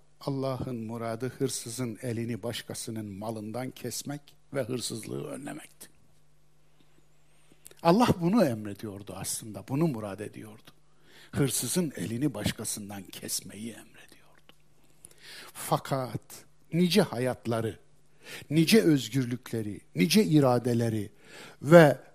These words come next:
milletinin servetini çalan büyük hırsızlar, küçük hırsızların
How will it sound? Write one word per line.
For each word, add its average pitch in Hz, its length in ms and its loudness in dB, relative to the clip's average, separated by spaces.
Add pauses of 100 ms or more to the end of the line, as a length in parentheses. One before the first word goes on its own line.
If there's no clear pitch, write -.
(140)
milletinin 175 920 10
servetini 160 960 6
çalan 127 680 -2
büyük 156 360 0
hırsızlar, 123 760 -4 (640)
küçük - 420 -10
hırsızların 101 840 -8